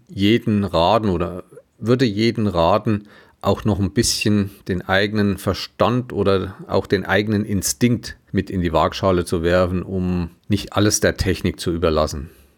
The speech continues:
Auch die Technik kann mal versagen und man ist dann irgendwo und kommt dann gar nicht mehr zurecht. So ein Gerät kann auch mal unterwegs kaputt gehen und, und sonstige Sachen.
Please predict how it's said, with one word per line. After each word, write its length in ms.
Auch 180
die 140
Technik 360
kann 160
mal 220
versagen 580
und 120
man 180
ist 180
dann 160
irgendwo 480
und 120
kommt 200
dann 140
gar 180
nicht 140
mehr 180
zurecht. 480
So 120
ein 60
Gerät 280
kann 160
auch 100
mal 140
unterwegs 440
kaputt 380
gehen 260
und, 240
und 320
sonstige 540
Sachen. 380